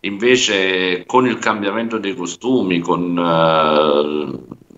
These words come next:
l'industrializzazione e, e poi, diciamo, il, il passaggio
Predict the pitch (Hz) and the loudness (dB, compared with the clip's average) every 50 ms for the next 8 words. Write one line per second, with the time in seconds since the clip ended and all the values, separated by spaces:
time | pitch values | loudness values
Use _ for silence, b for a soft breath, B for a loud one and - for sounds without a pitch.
0 | - - - 87 95 104 107 101 101 101 98 - - 101 98 95 98 92 82 98 | -18 -12 -4 0 2 2 4 4 4 4 2 2 2 0 2 0 0 0 0 0
1 | 95 95 95 - 113 123 131 123 104 92 90 82 82 - - _ _ _ _ _ | 2 2 4 4 4 6 6 6 4 4 2 0 -2 -6 -12 _ _ _ _ _
2 | _ _ _ - 73 78 80 80 80 78 78 73 69 67 85 92 - - - 107 | _ _ _ 0 0 2 2 2 0 0 0 -2 0 0 -2 -2 -2 -2 0 4
3 | 110 110 110 98 92 90 - 104 95 95 92 92 90 90 90 87 87 87 87 87 | 4 4 4 4 0 -2 -4 -4 -4 -4 -2 -2 -2 -2 -2 -4 -4 -2 -2 -2
4 | 85 82 82 85 80 82 82 80 78 78 78 76 78 78 76 76 73 73 71 76 | -2 -2 -2 -2 -2 -2 -2 -4 -4 -6 -6 -6 -6 -6 -4 -4 -4 -4 -4 -6
5 | 87 - - - 101 95 - - - 117 113 110 - - - 90 90 87 85 82 | -8 -6 -4 -2 -2 0 0 0 2 2 2 2 0 -2 -6 -6 -6 -6 -8 -10
6 | - | -12